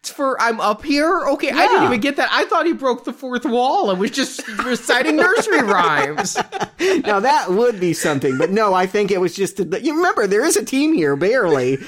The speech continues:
Speaker 2: but there's a hot chick in a cool car, and then there's the D H L driver who's gonna be <laughs> running around in the sewer or whatever. I mean, they have two other people that need to know what he's doing.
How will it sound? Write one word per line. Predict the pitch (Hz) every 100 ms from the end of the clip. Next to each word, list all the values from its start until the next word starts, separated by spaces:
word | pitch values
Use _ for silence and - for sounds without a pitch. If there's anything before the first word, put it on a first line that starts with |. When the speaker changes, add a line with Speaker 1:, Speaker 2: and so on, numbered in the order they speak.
| -
Speaker 2:
but | 202
there's | 202 190
a | 165
hot | 226 208
chick | - 226 214
in | 202
a | 165
cool | - 220 214
car, | - 190 160 156 175
and | 165 170
then | 170
there's | 165 156
the | 156 147 143 - -
D | 147 190 185 185
H | 107 - - 190 180
L | 175 214 214
driver | 156 151 135 139 147
who's | 156 -
gonna | 170 151
be | 147 139
<laughs> | 135
running | 175 175
around | 165 165
in | 156
the | 131
sewer | 120 180 190 135 113
or | 113
whatever. | 113 110 107 113
I | 139
mean, | 156 151 147 - - -
they | 190 196 190
have | 240 330
two | 294
other | 285 254
people | 233 240 220
that | 175 175
need | 180 190
to |
know | 170 170 165
what | 160 147
he's | 143 117
doing. | 131 123 71 143 147